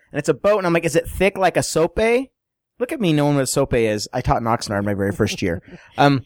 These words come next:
so a sope is like a thick corn, almost like waffle s-, thickness, um, corn, like, boat to put stuff in. And so I thought, "Oh, is a huarache, like, I've never had one. I'm gonna try something different at Tortilla Joe's." And no, it's basically,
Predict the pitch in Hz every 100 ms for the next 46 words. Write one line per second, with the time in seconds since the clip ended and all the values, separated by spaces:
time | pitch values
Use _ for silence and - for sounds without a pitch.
0 | - 226 202 269 - 214 214 226 196 202
1 | 151 - - 220 220 - - 165 160 151
2 | 143 - _ _ _ _ _ _ - 190
3 | 202 185 151 156 160 - 180 - - _
4 | - 180 180 180 202 - - _ _ _
5 | _ _ - 131 131 - 165 156 147 127
6 | - 143 127 - 143 - - 147 - 107
7 | 92 - _ _ - 139 165 156 147 151
8 | - 226 220 175 156 156 180 170 160 147
9 | 131 143 160 240 262 185 170 175 - 127
10 | 147 143 170 156 - 147 185 185 151 -
11 | 143 160 143 156 160 156 156 _ _ _
12 | _ _ _ 170 170 175 180 180 - 202
13 | 220 214 185 180 175